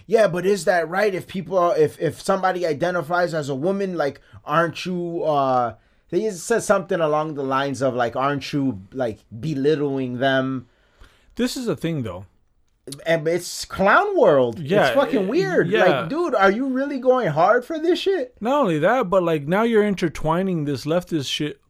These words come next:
Speaker 2: Well, aren't you for women's empowerment? Because you know what's gonna happen. All these transgender motherfuckers are gonna come in and dominate women, which then make, like, m-, <laughs> men that were born as men and turned into female,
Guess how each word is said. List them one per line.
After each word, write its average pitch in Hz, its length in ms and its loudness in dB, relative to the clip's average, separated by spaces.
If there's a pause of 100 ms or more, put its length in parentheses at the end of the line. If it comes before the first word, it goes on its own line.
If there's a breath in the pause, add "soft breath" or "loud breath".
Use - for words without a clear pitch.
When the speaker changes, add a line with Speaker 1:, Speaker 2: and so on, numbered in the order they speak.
(180)
Speaker 2:
Well, 190 160 0
aren't 202 340 0
you 202 360 -2
for 160 200 -4
women's 185 320 2
empowerment? 185 560 0
Because 185 260 2
you 185 80 0
know 240 100 4
what's 294 140 0
gonna 151 160 0
happen. 127 480 -2
All 170 160 6
these 269 160 2
transgender 202 520 2
motherfuckers 123 560 -2
are - 20 -4
gonna 156 160 0
come 185 240 2
in 196 220 0 (500)
and 151 220 0
dominate 185 540 4
women, 131 440 0 (720)
which 170 220 4
then 196 260 4
make, 196 300 2
like, 156 280 4 (580)
m-, 156 260 -4 (240)
<laughs> 110 240 -8
men 180 320 4
that 190 160 8
were 151 100 4
born 165 420 4
as 147 140 0
men 170 240 4
and 139 180 -4
turned 170 180 2
into 160 120 -2
female, 147 480 2